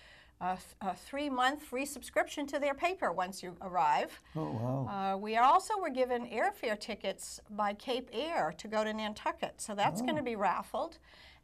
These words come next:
Speaker 1: And, uh, we have a lobster roll luncheon,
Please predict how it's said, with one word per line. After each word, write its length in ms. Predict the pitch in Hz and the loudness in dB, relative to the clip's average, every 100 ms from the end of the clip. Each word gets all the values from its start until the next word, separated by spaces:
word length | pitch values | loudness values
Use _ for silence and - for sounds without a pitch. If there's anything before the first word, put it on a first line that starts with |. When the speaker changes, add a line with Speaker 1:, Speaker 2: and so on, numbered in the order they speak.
| - | -6
Speaker 1:
And, 440 | 240 247 247 262 254 | 2 4 4 0 0
uh, 320 | 240 240 233 | 2 4 2
we 160 | 240 254 | 0 -4
have 180 | 247 247 | -2 0
a 60 | |
lobster 520 | 226 226 247 285 - 320 | 2 8 8 8 -2 0
roll 300 | 285 254 262 | 4 6 6
luncheon, 640 | 226 233 233 190 180 - | 2 2 -2 -4 -4 -10